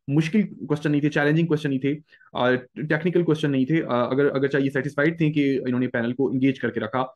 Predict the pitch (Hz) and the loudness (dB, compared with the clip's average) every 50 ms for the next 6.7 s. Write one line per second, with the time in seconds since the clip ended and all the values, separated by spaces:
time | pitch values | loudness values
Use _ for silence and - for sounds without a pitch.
0 | _ - 131 120 135 127 123 135 143 151 160 151 156 151 135 127 127 131 127 135 | _ -8 -2 0 0 2 2 0 0 2 0 2 2 2 2 2 0 0 -2 -2
1 | 131 131 131 - 127 120 117 120 120 113 131 151 139 139 131 123 123 - 120 - | -4 -4 -2 -2 -2 -2 0 -2 -2 -2 -2 -2 -2 -2 -4 -6 -8 -8 -12 -10
2 | - 131 127 127 123 120 _ - 135 131 131 135 131 - 151 156 - 135 123 127 | -8 -4 -4 -4 -4 -4 _ -4 -4 -4 -4 -6 -6 -6 -6 -2 0 -2 -2 -2
3 | - - _ _ _ _ _ 139 139 - 156 139 127 123 123 127 123 123 - 131 | -6 -14 _ _ _ _ _ -6 -2 0 0 2 2 2 2 2 0 0 0 0
4 | 123 120 123 123 117 117 117 117 113 117 117 - _ _ _ _ _ _ _ _ | 0 0 0 -2 -2 -2 -2 -2 -2 -2 -4 -10 _ _ _ _ _ _ _ _
5 | - - - 156 160 156 151 156 160 151 160 147 131 143 135 131 - 147 123 139 | -20 -10 -6 -2 0 0 0 0 0 0 0 0 0 2 0 2 0 0 2 2
6 | 156 156 151 139 127 131 131 131 147 139 135 135 135 | 0 0 0 -2 0 0 0 0 -2 -2 -2 -4 -6